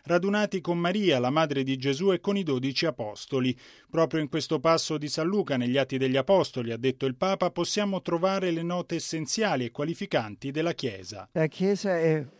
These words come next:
Speaker 2: una, come la comunità di Pentecoste, che era unita nella preghiera e concorde. Aveva un cuore solo o un'anima sola.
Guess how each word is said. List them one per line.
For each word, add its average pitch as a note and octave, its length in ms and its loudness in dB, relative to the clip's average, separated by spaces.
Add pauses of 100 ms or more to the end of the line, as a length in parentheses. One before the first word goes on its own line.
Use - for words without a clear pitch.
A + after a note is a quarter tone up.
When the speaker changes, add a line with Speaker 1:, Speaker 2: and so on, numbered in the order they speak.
(100)
Speaker 2:
una, C3 580 4 (140)
come G3+ 240 6
la G3 140 8
comunità G#3 540 10
di G3+ 140 4
Pentecoste, F3+ 1120 2 (100)
che - 140 -4
era G3 220 6
unita G3+ 560 8
nella G3 260 8
preghiera E3 840 2 (300)
e D#3+ 180 -2
concorde. C3+ 1000 2 (540)
Aveva F3 640 6 (140)
un A#3 400 8
cuore G#3 400 8
solo G3+ 440 8
o G#3 280 8
un'anima G#3+ 640 6
sola. A2 520 -2